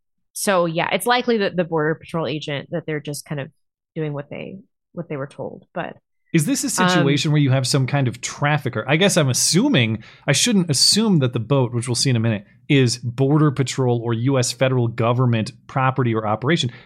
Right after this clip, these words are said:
Speaker 2: Is this some kind of trafficker who's running a boat across the river and the federal government
Speaker 1: Probably.
Speaker 2: stands there passively? "Welp,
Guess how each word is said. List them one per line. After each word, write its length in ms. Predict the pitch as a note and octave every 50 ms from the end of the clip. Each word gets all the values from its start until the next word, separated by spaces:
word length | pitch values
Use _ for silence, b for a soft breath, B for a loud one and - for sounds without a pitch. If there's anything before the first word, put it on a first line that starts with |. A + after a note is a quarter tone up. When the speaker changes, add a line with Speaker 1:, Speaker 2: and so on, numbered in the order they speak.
| B B B
Speaker 2:
Is 160 | E3 D#3+ D3
this 160 | D3+ A3+ A3 -
some 180 | - - A3+ G#3+
kind 240 | - - G#3 G#3 F#3+
of 160 | F3+ C#3+ -
trafficker 840 | - - - - C3 B2+ C3+ D3 - G3 F#3 - - G3 G3+ G#3 G3
who's 240 | G3 E3+ C#3 A#2+ A2+
running 340 | A2+ B2 C3 C#3+ D#3 D#3+
a 80 | D3+ C3+
boat 440 | A#2 G2 - - A2+ B2 D3+ - -
across 380 | C#3 - - C3+ B2+ C3 B2 -
the 100 | C#3+ A#2
river 320 | G#2+ A#2 A#2+ B2 D3 D#3
and 100 | D3+ B2
the 40 | A#2+
federal 340 | - - C3 B2 C3 B2 A#2+
government 420 | A2+ A#2 A#2 A#2 C3 C3+ C#3 D3 D3+
Speaker 1:
Probably. 200 | C#4+ C#4 C#4 C4+ - _
Speaker 2:
stands 480 | - - - D3 C#3 C#3+ D3 D3+ C#3
there 180 | C3+ D3+ C#3+ C3+
passively? 580 | A#2+ B2 B2+ C3+ C#3+ - - D3+ D#3+ F3 F3+ D3+ B B B -
"Welp, 280 | A#2 C#3+ F3 G#3 G3+